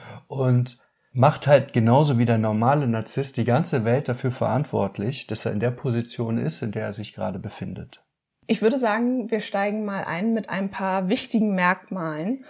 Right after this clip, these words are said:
Speaker 2: Und das erste Merkmal haben wir schon so ein bisschen gestreift. Das ist das, die verdeckte Grandiosität. Das heißt, er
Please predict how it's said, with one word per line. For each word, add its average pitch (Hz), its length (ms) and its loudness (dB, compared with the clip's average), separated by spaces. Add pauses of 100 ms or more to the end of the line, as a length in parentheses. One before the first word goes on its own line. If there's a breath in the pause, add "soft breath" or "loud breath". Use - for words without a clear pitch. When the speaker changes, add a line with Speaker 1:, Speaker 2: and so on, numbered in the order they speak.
(240 loud breath)
Speaker 2:
Und 202 480 0
das 190 80 -4
erste 190 540 0
Merkmal 180 460 -2
haben 190 120 -2
wir 185 80 -2
schon 180 180 -4
so 175 60 -6
ein 170 60 -4
bisschen 170 240 -4
gestreift. 175 560 -4
Das 190 100 -6
ist - 220 -4
das, - 400 -4
die 185 160 2
verdeckte 202 640 4
Grandiosität. 190 1000 -2 (600 soft breath)
Das 190 200 6
heißt, 220 540 2
er 202 580 2